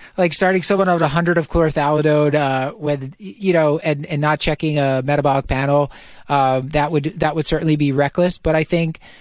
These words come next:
most of, most of the time you have some time to figure it out, make some changes.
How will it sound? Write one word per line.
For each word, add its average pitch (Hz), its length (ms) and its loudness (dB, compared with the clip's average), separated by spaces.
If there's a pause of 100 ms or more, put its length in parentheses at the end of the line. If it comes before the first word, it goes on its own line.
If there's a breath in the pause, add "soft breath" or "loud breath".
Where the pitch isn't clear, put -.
(260 loud breath)
most 190 400 0
of, 180 280 -2
most 214 260 0
of 208 60 -2
the 202 60 0
time 175 360 0
you 170 200 -2
have 175 180 0
some 175 160 -6
time 165 320 0
to 156 40 -2
figure 165 340 -2
it 165 80 2
out, 151 280 2
make 151 180 -4
some 160 160 -4
changes. 143 680 0